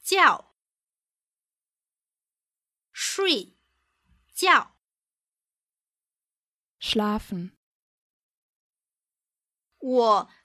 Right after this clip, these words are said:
Speaker 1: 昨晚没睡觉。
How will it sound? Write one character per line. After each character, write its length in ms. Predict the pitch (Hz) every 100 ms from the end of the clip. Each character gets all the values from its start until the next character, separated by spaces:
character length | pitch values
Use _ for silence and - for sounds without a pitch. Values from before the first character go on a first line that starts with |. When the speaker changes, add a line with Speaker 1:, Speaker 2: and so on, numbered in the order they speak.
| _
Speaker 1:
昨 340 | - 254 277
晚 340 | 370 262 175 - _ _ _
没 680 | - 226 247 240 226 247 330
睡 720 | - - - 403 339 233 208
觉。 560 | - 359 311 220 -